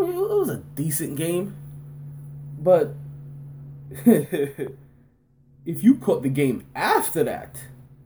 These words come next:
and watched them play Denver, that game was interesting. Because unfortunately, the Golden State Warriors take their third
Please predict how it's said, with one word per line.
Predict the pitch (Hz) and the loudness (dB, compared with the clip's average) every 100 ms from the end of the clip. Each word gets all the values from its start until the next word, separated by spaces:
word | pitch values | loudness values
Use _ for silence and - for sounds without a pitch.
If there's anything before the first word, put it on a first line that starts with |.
| _ _ _ - | _ _ _ -8
and | 131 | -2
watched | 147 139 - | 0 -2 0
them | 135 131 | -2 0
play | 131 113 | -2 -2
Denver, | 110 - 165 202 98 80 - _ _ _ _ _ _ _ _ _ _ _ _ _ _ _ _ _ _ _ 117 107 107 | -2 0 2 2 0 -10 -16 _ _ _ _ _ _ _ _ _ _ _ _ _ _ _ _ _ _ _ -20 -20 -4
that | 160 285 - - 131 | 2 2 0 -4 -4
game | 139 123 98 104 - - - - - - - - - - - | -2 -2 -4 -10 -14 -20 -20 -18 -18 -16 -16 -16 -16 -10 -2
was | 165 135 | 2 6
interesting. | 170 127 127 - 92 - - - - _ _ | 4 4 -2 -2 -6 -8 -12 -20 -20 _ _
Because | 131 139 | -8 -4
unfortunately, | 113 104 - 170 151 131 110 98 80 | -4 -6 0 2 2 0 -4 -4 -8
the | - | -2
Golden | 131 123 | 0 0
State | 113 120 101 | 0 -2 -2
Warriors | 127 156 151 143 143 139 - _ _ _ _ _ | 0 2 4 4 2 -2 -10 _ _ _ _ _
take | 147 127 - | -4 -2 -4
their | 85 - | -12 -16
third | - - - 147 139 139 131 131 | -12 -8 0 4 6 6 2 0